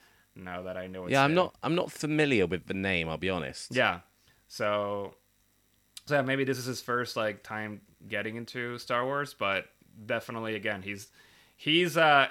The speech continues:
Speaker 1: he has his nerd badge. Like, he, <laughs> he, he's a pro-, he knows his, he knows his stuff.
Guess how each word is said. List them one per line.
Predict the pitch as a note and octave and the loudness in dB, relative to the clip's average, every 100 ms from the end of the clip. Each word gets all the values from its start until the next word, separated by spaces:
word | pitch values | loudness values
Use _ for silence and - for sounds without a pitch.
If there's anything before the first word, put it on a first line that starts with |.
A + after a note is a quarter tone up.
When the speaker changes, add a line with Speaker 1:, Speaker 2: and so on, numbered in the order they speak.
| - | 4
Speaker 1:
he | D#3+ | 4
has | E3 D#3+ D3+ | 6 4 2
his | C#3+ B2 | -2 -2
nerd | G#2+ A#2 A2 | -2 0 0
badge. | F#2+ G2+ G2+ G2 - - | 2 2 2 0 -4 -2
Like, | A2 G#2 | 2 2
he, | - B2+ A#2 - - - - | 4 2 2 2 -2 -2 -14
<laughs> | - | -16
he, | - C3+ B2 B2 - | -4 0 2 0 -2
he's | - C3 C3 | -2 -2 2
a | C3+ A2+ - | 2 2 -4
pro-, | - B2+ A#2+ | 2 4 4
he | C3+ | 2
knows | C3+ B2+ A#2+ | 2 2 -2
his, | A2 - _ _ | -8 -12 _ _
he | - | -2
knows | C#3 B2+ | 0 0
his | A#2+ | -2
stuff. | - G2+ - | -4 -4 -4